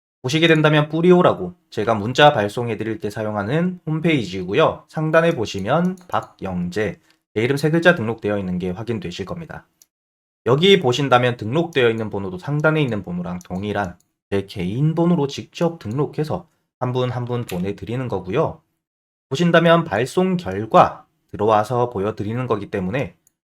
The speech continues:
제가 문자 보내드렸던 시간, 몇 분에게 보내드렸는지까지 모두 확인되시기 때문에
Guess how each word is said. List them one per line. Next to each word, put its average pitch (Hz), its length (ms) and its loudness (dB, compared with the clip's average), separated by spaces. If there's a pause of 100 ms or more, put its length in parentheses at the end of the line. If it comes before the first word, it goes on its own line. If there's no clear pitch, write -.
제가 117 240 4
문자 151 480 4
보내드렸던 104 580 -4
시간, 110 440 0 (220)
몇 92 300 -6
분에게 175 400 2
보내드렸는지까지 104 1120 -4
모두 90 380 -6
확인되시기 151 800 -6
때문에 104 760 -4